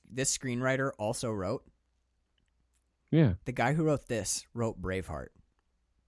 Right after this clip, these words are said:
Speaker 1: And that's what I'm saying, is the acting is the problem. The script is not. You know what else he wrote? We Were Soldiers. This is a
Speaker 2: So he
Speaker 1: fucking
Speaker 2: loves Mel Brooks and Mel
Speaker 1: Mel,
Speaker 2: Brooks.
Speaker 1: Mel
Speaker 2: Mel
Speaker 1: Gibson.
Speaker 2: Gibson and him fell in love then.
Speaker 1: Well, he's a screenwriter. He's not a director.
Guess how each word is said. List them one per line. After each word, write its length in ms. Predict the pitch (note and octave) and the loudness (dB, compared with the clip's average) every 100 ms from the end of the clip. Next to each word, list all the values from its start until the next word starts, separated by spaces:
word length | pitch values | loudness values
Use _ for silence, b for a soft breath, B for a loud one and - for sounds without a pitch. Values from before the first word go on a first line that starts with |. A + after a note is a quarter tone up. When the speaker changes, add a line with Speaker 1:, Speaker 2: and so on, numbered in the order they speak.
| _ _ _ _ _ _ _ _ _ _ _ - - b b b b | _ _ _ _ _ _ _ _ _ _ _ -20 -20 b b b b
Speaker 1:
And 120 | B2+ D3 | -2 0
that's 180 | E3 | 2
what 100 | G#3 | 2
I'm 100 | F#3+ | 2
saying, 340 | - G3+ G3+ A2 | 2 2 2 0
is 140 | A2 | -2
the 140 | B2+ - | -2 2
acting 460 | D#3+ - E3+ D3 | 2 2 0 -2
is 140 | B2+ - | -2 -4
the 80 | |
problem. 460 | B2+ E3+ F#3+ D#3 G#2 | 0 4 4 4 -2
The 60 | - | -2
script 420 | - F#3 A3 C#3+ | -2 0 0 -2
is 120 | A2+ | -2
not. 420 | C3+ C#3 D#2 - - _ _ _ - | 0 -2 -4 -12 -20 _ _ _ -2
You 100 | D3 | 2
know 60 | |
what 120 | G#3+ C#3+ | 4 4
else 160 | E3 | 2
he 100 | B3+ | 2
wrote? 280 | A#3 C4+ - _ _ - | 4 4 2 _ _ -2
We 160 | C#3+ | 2
Were 140 | F#3+ C#3 | 2 0
Soldiers. 640 | - C3+ D3+ A#2+ G1+ - - _ _ _ _ _ _ _ _ - | -2 -2 -4 -6 -10 -12 -16 _ _ _ _ _ _ _ _ -4
This 200 | D3+ A3+ | 2 4
is 120 | C4+ | 4
a 120 | B2+ - - | 0 -4 -4
Speaker 2:
So 300 | - F3 F#3 | 6 8 8
he 60 | |
Speaker 1:
fucking 120 | C3+ | 8
Speaker 2:
loves 280 | D3+ F3+ - | 8 6 2
Mel 240 | C#3 E3+ F#3 | 0 2 4
Brooks 320 | E3 F3+ - | 4 2 -4
and 140 | C#3 C3 | -12 -8
Mel 160 | C3 - | -6 0
Speaker 1:
Mel, 160 | C3 A2 | 2 6
Speaker 2:
Brooks. 360 | F3 E3 - | 6 6 4
Speaker 1:
Mel 120 | D#3+ | 4
Speaker 2:
Mel 80 | E3+ | 4
Speaker 1:
Gibson. 360 | D#3+ F3 E3 A#2+ | 4 2 2 -2
Speaker 2:
Gibson 200 | D#3 C3+ | -2 -2
and 140 | C3 | 2
him 240 | C#3 D3+ C3+ | 4 4 4
fell 240 | C3+ A#2+ | 6 6
in 100 | A2+ | 4
love 240 | A2 G#2 | 2 2
then. 100 | A2 | 2
Speaker 1:
Well, 120 | E3 F3+ | 4 4
he's 200 | G#3+ G#3+ | 2 0
a 40 | |
screenwriter. 600 | E3 - F#3 C3+ G#2 G#2 | 0 0 0 0 0 0
He's 140 | G#2+ | -2
not 160 | C#3 C3+ | -2 -2
a 40 | |
director. 560 | G#2 A2+ A#2+ C#2 A1 | 0 -2 -2 -8 -12